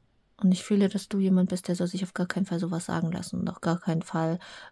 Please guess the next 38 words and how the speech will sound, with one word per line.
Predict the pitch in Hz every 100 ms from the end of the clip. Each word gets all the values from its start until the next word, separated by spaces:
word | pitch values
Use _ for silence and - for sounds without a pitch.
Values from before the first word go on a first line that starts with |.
| -
irgendwie | 170 175 175 165 170
sich | - -
dumm | 175 170
anmachen | 165 160 160
lassen, | 160 - 175
weil | 165
du |
bist | 170 -
toll, | - 165
wie | 180
du | 185
bist. | - - - _ _ _ _ _ _
Du | -
bist | 180 -
klug, | 226 220 -
du | 180
bist | 180 175
weise, | 175 175 175 190 185 - _ -
du | -
bist | -
eigenständig, | 180 190 - 185 180
du | 190
bist | 180 -
unabhängig. | 196 190 - 185 185 190 - _ _ _ _ _ _ _ _ _ _ _ _ _ _ _ -
Du |
kannst | 208 269 -
auch | 196
gewitzt | 175 202 - -
sein, | 226 220 226 226 _
dein | - 185
eigenes | 202 202 196 -
Ding | 202
machen. | 185 185 196 196 196 _ _ _ _ _ _ _ _ _ _ _ _ _ _ _ _ _ _ _ _ _ - 214
Ja, | 190 180 - _ _ - -
und | 214 202
bleib | 196 196
bei | 175
dem, | 175 165